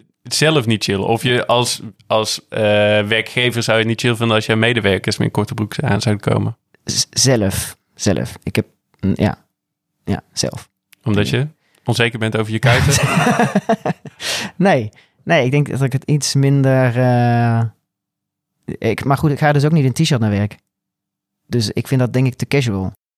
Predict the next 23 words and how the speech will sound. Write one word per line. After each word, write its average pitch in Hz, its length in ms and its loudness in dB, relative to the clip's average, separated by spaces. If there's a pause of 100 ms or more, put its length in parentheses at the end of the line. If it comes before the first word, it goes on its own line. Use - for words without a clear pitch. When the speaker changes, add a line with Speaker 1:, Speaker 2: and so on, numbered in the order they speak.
Speaker 2:
Ja, - 100 -2
ik 135 100 0
geloof 165 240 2
heel 170 180 4
erg 165 260 2
in 147 140 2
het, 143 200 0
ehm, 127 460 4 (920)
witte 131 320 -2
lapjassen 156 540 2
effect. 170 440 0
Heb - 160 -10
je, 135 80 0
Speaker 1:
Ja. 117 220 2
Speaker 2:
heb - 140 -8
je 131 60 -2
dat 139 200 0
al 156 80 2
eens 151 200 -2
gehoord? 156 500 -2 (180)
Speaker 1:
Ja, 135 220 2
maar 123 160 0
vertel. 151 320 -2